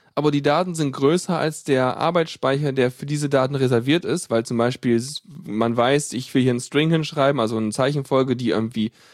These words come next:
zweihundert Zeichen lang ist und so viel Platz habe ich reserviert, aber du kriegst es irgendwie hin, dass mehr geschrieben wird. Genau, zum Beispiel bei C mit Strings, weil, äh, n-,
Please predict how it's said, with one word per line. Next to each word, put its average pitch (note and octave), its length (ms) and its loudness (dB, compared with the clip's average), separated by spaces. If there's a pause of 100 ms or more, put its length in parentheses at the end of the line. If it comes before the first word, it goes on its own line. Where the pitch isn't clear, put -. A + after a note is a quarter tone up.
(140)
zweihundert B2 500 0
Zeichen F#3 340 0
lang E3+ 200 0
ist E3+ 260 -2 (220)
und B2+ 160 0
so C#3+ 140 2
viel C#3 120 -2
Platz D3+ 220 -2
habe E3+ 140 0
ich D#3 60 -6
reserviert, D#3 500 2 (340)
aber C#3 180 2
du C#3+ 80 2
kriegst F3 240 0
es D#3+ 100 -6
irgendwie F3 380 2
hin, F3+ 140 2
dass D3+ 180 0
mehr D#3 220 0
geschrieben D#3 400 -2
wird. D#3 240 -2 (960)
Genau, C#3 340 2
zum D#3 200 -4
Beispiel D3+ 320 0
bei C#3+ 120 4
C D#3 260 -2
mit E3 160 -2
Strings, D#3+ 540 -2
weil, B2+ 220 2
äh, A#2+ 240 0
n-, - 260 -10